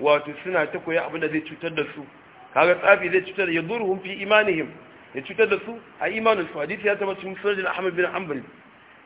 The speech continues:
Wasu bayan Allah sun zo suna ta gaisawa da Manzon Allah sallallahu alaihi wasallam. Sai wani ya zo, fi yadihi sufra, fi yadihi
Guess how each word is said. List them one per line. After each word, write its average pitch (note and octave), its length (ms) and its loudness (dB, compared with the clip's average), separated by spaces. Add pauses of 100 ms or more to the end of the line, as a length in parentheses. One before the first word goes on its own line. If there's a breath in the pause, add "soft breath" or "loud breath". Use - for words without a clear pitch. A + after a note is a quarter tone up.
(160)
Wasu E3+ 180 -4
bayan G#3 200 6
Allah G#3+ 280 2
sun F#3 120 -10
zo F#3 80 -10
suna F#3+ 160 -6
ta F#3 80 -12
gaisawa G3 300 -2
da E3+ 60 -6
Manzon D3+ 200 -8
Allah C#3 140 -12
sallallahu D3 180 -12
alaihi - 0 -
wasallam. - 1040 -20
Sai F#3 60 2
wani G3+ 140 4
ya G#3 80 6
zo, G#3 200 2 (200)
fi F#3+ 80 -8
yadihi F#3 360 0
sufra, C#3+ 320 -8 (760)
fi F#3 80 0
yadihi G3+ 280 6